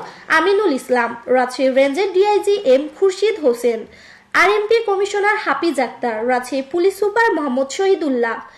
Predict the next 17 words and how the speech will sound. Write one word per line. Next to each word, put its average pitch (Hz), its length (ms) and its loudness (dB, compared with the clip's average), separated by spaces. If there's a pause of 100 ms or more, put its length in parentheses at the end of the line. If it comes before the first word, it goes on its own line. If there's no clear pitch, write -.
(200)
এর 392 200 0
আগে 440 300 0
সকালে 359 520 -2
বেলুনুরে 370 760 0
রাজশাহীতে 320 640 -4
ইলেকট্রনিক 381 640 -2
ভোটিং 247 320 -2
মেশিনে 247 500 -4 (280)
ইভিএম 381 420 2
প্রদর্শনীর 392 580 0 (100)
আনুষ্ঠানিক 339 640 -2 (300)
উদ্বোধন 269 520 0
করা 277 240 0
হয়। 247 320 -4 (720)
উদ্বোধনী 440 600 0
অনুষ্ঠান 277 500 -2
শেষে 285 400 -4